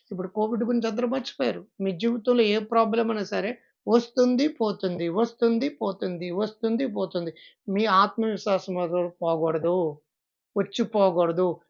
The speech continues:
ఎప్పుడు కూడా గట్టిగా పట్టుకోండి. పట్టరాదు, పట్టి విడవరాదు, పట్టనేని బిగి పట్టు,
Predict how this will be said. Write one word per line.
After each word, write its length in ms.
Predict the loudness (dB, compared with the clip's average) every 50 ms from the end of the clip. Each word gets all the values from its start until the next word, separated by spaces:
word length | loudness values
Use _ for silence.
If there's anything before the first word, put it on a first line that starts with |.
| _ _ _ _
ఎప్పుడు 540 | -2 -2 -2 -8 _ _ _ _ 0 2 2
కూడా 240 | 2 0 0 0 0
గట్టిగా 400 | 0 -2 -4 -4 _ -4 -4 -4
పట్టుకోండి. 500 | -4 -4 -10 -10 -12 -12 -12 -10 -10 -12
పట్టరాదు, 680 | -10 -6 -6 -6 -6 -2 _ 2 2 4 2 2 2 0
పట్టి 340 | -2 -4 -6 -8 -6 _ -4
విడవరాదు, 540 | -4 -2 -2 -2 -2 -2 -4 -4 -4 -6 -8 -8 -10 _ _ _ _ -20 _ _ _
పట్టనేని 560 | -8 -8 -8 -4 -6 -6 -4 -4 -4 -4 -4
బిగి 260 | -4 -4 -6 -6 -6
పట్టు, 220 | -8 -8 -12 -12